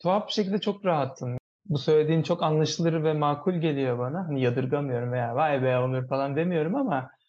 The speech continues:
hani bende mesela öyle değil. Ben de hiç umurumda değil abi. Kim dinlerse dinlesin yani. Ahmet, Mehmet,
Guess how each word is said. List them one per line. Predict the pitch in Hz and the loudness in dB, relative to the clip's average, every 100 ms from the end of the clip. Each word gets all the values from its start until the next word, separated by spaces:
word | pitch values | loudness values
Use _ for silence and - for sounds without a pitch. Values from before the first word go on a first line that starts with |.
| _ _ | _ _
hani | 156 165 180 | 0 0 2
bende | 160 180 208 | 0 2 2
mesela | 254 226 226 220 | 0 0 0 2
öyle | 214 202 196 | 2 0 0
değil. | 180 156 | -2 -2
Ben | 165 214 | -2 0
de | 214 | -2
hiç | 226 | -2
umurumda | 311 185 202 214 226 | 0 2 4 2 2
değil | 202 175 175 | 2 0 0
abi. | 147 | -2
Kim | 143 214 180 | -2 0 0
dinlerse | 160 151 151 147 165 | 0 -2 -4 -2 -2
dinlesin | 165 156 151 - 151 | 0 0 -2 -2 -2
yani. | 143 135 135 | -2 -2 -4
Ahmet, | - - 139 160 151 156 | -4 -4 -2 -2 -2 0
Mehmet, | 151 147 147 | 0 2 0